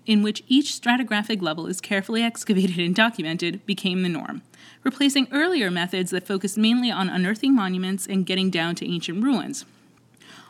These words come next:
often ignoring, and in the process destroying, any medieval or later levels on sites. During the excavation, Brulé found three large pits with four to ten skeletons of horses,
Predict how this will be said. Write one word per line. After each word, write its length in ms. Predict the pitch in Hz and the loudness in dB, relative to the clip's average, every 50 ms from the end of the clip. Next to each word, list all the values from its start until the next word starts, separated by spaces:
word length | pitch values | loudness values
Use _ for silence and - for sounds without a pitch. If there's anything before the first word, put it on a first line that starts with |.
| _ - | _ 4
often 260 | 196 196 - 208 190 | 4 4 4 2 0
ignoring, 580 | 185 190 220 262 277 240 190 175 175 175 - - | 2 4 4 4 4 2 2 2 0 -2 0 0
and 120 | 190 180 | 0 0
in 60 | 180 | 0
the 60 | 180 | 0
process 380 | 185 - 190 180 - - 175 - | -2 -2 -4 -4 -2 -4 -6 -6
destroying, 600 | - 175 - - - 220 208 180 156 151 170 185 - - - - - - _ - | -6 -6 -6 -4 -2 0 0 0 0 -2 -4 -8 -10 -18 -20 -20 -20 -18 _ 4
any 180 | 277 294 330 | 4 6 6
medieval 480 | 349 359 294 226 220 202 220 214 202 - - | 6 4 4 2 2 2 0 0 -2 0 0
or 160 | 214 208 196 | 0 0 2
later 260 | 185 180 180 180 180 | 2 2 2 2 0
levels 340 | 175 160 160 165 170 160 - | 0 0 -2 -2 -2 -4 -2
on 160 | 147 156 165 | -4 -4 -4
sites. 520 | - - - - - - - - - - - _ _ _ _ _ - _ _ _ _ _ _ 208 | -4 -4 -4 -4 -6 -8 -12 -12 -12 -12 -14 _ _ _ _ _ -20 _ _ _ _ _ _ 0
During 280 | - 262 262 262 254 | 4 6 6 6 6
the 100 | 254 247 | 6 4
excavation, 760 | 233 233 - - - 240 233 294 403 370 - - 196 175 190 | 0 -2 -4 -4 -2 -2 -2 0 -2 -2 0 0 0 0 2
Brulé 300 | 185 226 240 247 277 339 | 2 2 2 2 0 0
found 260 | - - 214 208 208 208 | 0 2 2 2 0 -2
three 220 | - - 302 339 | -2 -2 0 0
large 300 | 349 370 359 339 - - | 0 0 0 -2 -4 -4
pits 360 | - 190 170 175 - - - | -4 -4 -4 -4 -4 -6 -4
with 140 | 202 196 - | -4 -4 -4
four 220 | - - 240 247 | -4 -4 -2 0
to 80 | 262 294 | 0 0
ten 260 | 285 - - 269 240 | -2 0 2 2 2
skeletons 540 | 240 - - 208 202 214 214 220 214 202 - | 2 2 -2 0 0 0 0 0 -2 -2 -2
of 80 | 190 - | -4 -6
horses, 580 | - 180 170 170 - - - - - - - | -6 -6 -6 -6 -6 -10 -12 -14 -14 -16 -16